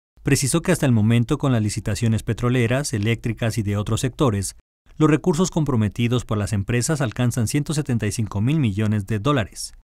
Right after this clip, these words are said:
En la residencia oficial de Los Pinos, el secretario dijo que la reforma ha ido ganando la confianza de los inversionistas.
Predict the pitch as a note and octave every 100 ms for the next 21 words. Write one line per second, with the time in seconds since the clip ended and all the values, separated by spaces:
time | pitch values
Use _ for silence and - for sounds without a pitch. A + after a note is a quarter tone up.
0 | _ _ - C#3 C3+ C3 B2+ B2+ C3+ D#3+
1 | B2+ A#2+ A2 A2 A2 - B2 G2 - -
2 | _ _ A#2 A#2 G#2+ G2+ A#2 A#2+ A2+ C3+
3 | E3+ D#3+ C#3 G#2+ - C#3 A#2+ A2+ - C3+
4 | E3 F3 D3+ A#2 B2 B2+ A#2 - F#2+ -
5 | B2 A2 A2+ A2 A2+ A#2+ A2+ A2+ B2+ C3+
6 | - - - -